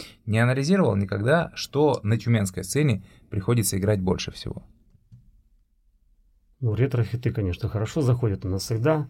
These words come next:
Speaker 1: Да.
Speaker 2: Но, но так как, э, наш оркестр является практически постоянным участником областных мероприятий, государственных праздников, об-, обеспечения государственных праздников,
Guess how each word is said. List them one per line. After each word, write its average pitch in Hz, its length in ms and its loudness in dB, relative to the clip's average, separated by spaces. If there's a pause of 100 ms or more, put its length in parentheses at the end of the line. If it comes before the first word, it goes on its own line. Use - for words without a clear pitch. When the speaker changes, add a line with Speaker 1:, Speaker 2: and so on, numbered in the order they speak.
(160)
Speaker 1:
Да. 101 220 4
Speaker 2:
Но, 131 80 4
но 131 120 2
так 127 220 0
как, 123 220 0
э, 104 440 2
наш 113 240 0
оркестр 107 440 0 (440)
является 107 460 -2
практически - 500 -6
постоянным 120 500 2
участником 107 640 -2
областных 107 460 0
мероприятий, 98 640 -2
государственных 101 640 -4
праздников, 95 460 -4
об-, 92 80 -8 (280)
обеспечения 113 600 -2
государственных 98 540 -4
праздников, 98 520 -2